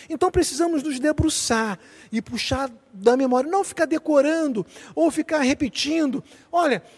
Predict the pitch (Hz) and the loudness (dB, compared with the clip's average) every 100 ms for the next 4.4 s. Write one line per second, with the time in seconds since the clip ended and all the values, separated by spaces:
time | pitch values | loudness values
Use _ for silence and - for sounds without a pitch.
0 | _ 240 311 - - - 311 349 294 240 | _ -2 -2 -2 -8 -8 -2 0 0 -4
1 | 240 220 233 - 190 175 - 302 196 - | 0 2 2 2 0 0 0 0 -2 -12
2 | - _ 311 302 262 233 240 214 285 262 | -20 _ 0 2 2 2 0 0 0 0
3 | 262 294 285 277 - 339 294 247 220 185 | 2 2 2 -4 -4 -4 -2 0 0 0
4 | 165 143 - 131 | -2 -4 -10 -14